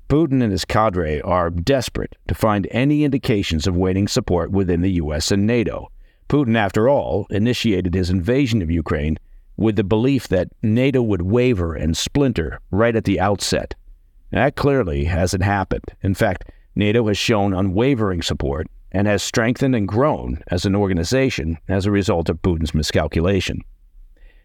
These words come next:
Polls in the U S indicating possible wavering in public support for the conflict are one of the few straws that Putin is able to cling to,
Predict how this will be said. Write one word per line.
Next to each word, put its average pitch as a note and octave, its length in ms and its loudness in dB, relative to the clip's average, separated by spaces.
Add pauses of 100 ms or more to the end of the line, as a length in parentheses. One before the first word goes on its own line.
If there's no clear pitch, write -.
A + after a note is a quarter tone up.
(240)
Polls C#3+ 380 2
in A#2+ 100 2
the G#2 100 2
U G#2+ 220 2
S - 280 -4
indicating F2+ 480 0 (240)
possible G#2 460 0
wavering F#2 540 0
in C2 120 -2
public E2+ 320 0
support C3 420 0
for - 140 -4
the D#2 80 0
conflict D#2+ 540 -2 (380)
are G#2+ 100 0
one A#2+ 180 2
of G2+ 60 0
the F#2+ 80 0
few D3+ 280 0
straws - 800 0
that F2 200 0
Putin A2 240 2
is F#2 120 0
able G2+ 180 2
to F#2 100 0
cling A2 280 0
to, - 160 -2